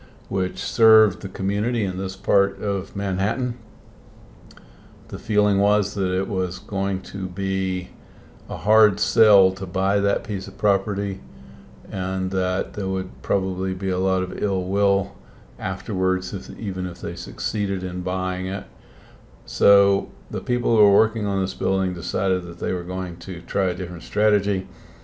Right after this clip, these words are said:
which was they were gonna notch their building. So this notch right here was to make room for that church. And then they even offered to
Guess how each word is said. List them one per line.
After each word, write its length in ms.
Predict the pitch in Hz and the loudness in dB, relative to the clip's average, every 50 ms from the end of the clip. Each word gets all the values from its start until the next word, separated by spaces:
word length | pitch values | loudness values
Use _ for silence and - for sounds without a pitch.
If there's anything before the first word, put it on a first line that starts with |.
| - - - - - | -20 -20 -20 -18 -8
which 280 | - 87 90 90 - - | -6 -6 -6 -6 -6 -4
was 440 | 95 92 92 92 92 92 90 87 90 | -2 0 0 2 0 -2 -4 -4 -6
they 100 | 95 92 | -6 -6
were 140 | 87 92 | -4 -6
gonna 280 | 90 92 98 92 90 90 | -4 -4 -4 -4 -2 -2
notch 640 | 92 95 98 104 104 - - - - - - - | -2 0 0 0 0 -2 -4 -8 -14 -16 -16 -6
their 180 | - 107 98 95 | -2 0 0 0
building. 640 | 87 92 101 98 95 95 92 90 95 120 123 123 - - - - - - - - - - - - - - - - - - | 0 2 2 2 4 2 0 -2 -4 -4 -6 -8 -10 -14 -20 -20 -20 -20 -20 -20 -20 -20 -20 -20 -20 -20 -20 -20 -20 -20
So 240 | - - 95 98 | -14 -12 -10 -10
this 260 | 98 101 101 95 - - | -6 -4 -4 -4 -2 -2
notch 320 | 104 104 107 104 - - | 0 0 0 -2 -2 -2
right 240 | 113 104 98 95 92 | 0 0 0 0 0
here 400 | 90 92 92 95 95 95 95 - - - - - - - - - - | 0 0 2 2 2 0 -2 -8 -16 -20 -20 -20 -20 -20 -20 -12 -6
was 220 | 113 101 92 - | -4 -4 -4 -4
to 100 | - 98 | -4 -2
make 300 | 95 95 98 95 95 - | 0 0 0 0 -2 -2
room 420 | 98 98 101 104 107 104 98 98 | -2 0 2 2 2 2 2 0
for 140 | 95 - 101 92 | -2 -4 -6 -4
that 280 | 90 92 - - - | -4 -4 -4 -6 -8
church. 460 | - - - 104 92 - - - - - - - - - - - - - - - 139 | -10 -6 -6 -6 -6 -8 -12 -18 -18 -18 -20 -20 -20 -20 -20 -20 -20 -20 -18 -10 -6
And 140 | 95 92 | -4 -2
then 180 | 95 95 95 95 | 0 0 0 0
they 160 | 95 95 98 | 0 0 0
even 580 | 98 95 95 95 92 95 92 90 90 92 - - | 0 0 0 0 -2 -2 -4 -4 -4 -6 -8 -6
offered 480 | - 92 92 92 - - 101 92 90 - - | -6 -6 -6 -4 -4 -2 -2 -2 -4 -6 -8
to 360 | - 104 98 95 92 90 | -4 -2 0 0 -2 -2